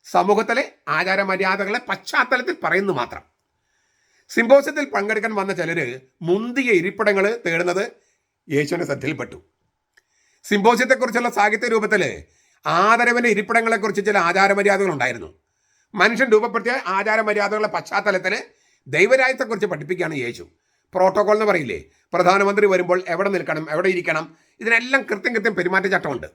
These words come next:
പ്രോട്ടോകോൾ. ഇതുപോലെ ഒരു പ്രോട്ടോകോൾ അക്കാലത്തും ഉണ്ടായിരുന്നു സമൂഹത്തില്, ഏത് കസേരയിൽ ആരിയ്ക്കണം എന്നൊക്കെ. ഇപ്പോൾ നമ്മളിങ്ങനെ എഴുതിയൊക്കെ വെക്കുമല്ലോ, ഇന്ന ആൾ, ഇന്ന ആളൊക്കെ. അപ്പൊ ആ,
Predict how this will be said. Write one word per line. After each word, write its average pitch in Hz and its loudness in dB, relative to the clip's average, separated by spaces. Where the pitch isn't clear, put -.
പ്രോട്ടോകോൾ. 135 -2
ഇതുപോലെ 277 4
ഒരു 277 -2
പ്രോട്ടോകോൾ 190 -2
അക്കാലത്തും 185 -4
ഉണ്ടായിരുന്നു 156 -2
സമൂഹത്തില്, 143 -4
ഏത് 208 4
കസേരയിൽ 175 0
ആരിയ്ക്കണം 175 0
എന്നൊക്കെ. 175 -4
ഇപ്പോൾ 208 0
നമ്മളിങ്ങനെ 220 4
എഴുതിയൊക്കെ 220 2
വെക്കുമല്ലോ, 170 -2
ഇന്ന 170 -6
ആൾ, 170 0
ഇന്ന 175 -4
ആളൊക്കെ. 151 -4
അപ്പൊ - -4
ആ, 214 2